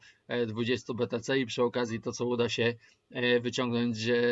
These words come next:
pewnie z, z Engine'a. Teraz... e, jakby takie można powiedzieć wskazówka, trochę ostrzeżenie, mm, od deweloperów,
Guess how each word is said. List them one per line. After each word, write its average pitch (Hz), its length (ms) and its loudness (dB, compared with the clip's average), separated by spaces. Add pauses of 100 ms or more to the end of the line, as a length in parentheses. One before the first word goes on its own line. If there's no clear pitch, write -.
(420)
pewnie 120 280 0
z, 120 380 0
z 110 80 -4
Engine'a. 117 540 2 (920)
Teraz... 127 500 2
e, 135 60 4 (640)
jakby 107 280 -4
takie 131 300 -4
można 113 400 0
powiedzieć 107 340 0
wskazówka, 110 720 -4
trochę 107 300 -4
ostrzeżenie, 107 920 0 (140)
mm, 117 240 -2
od 104 200 -6
deweloperów, 104 920 0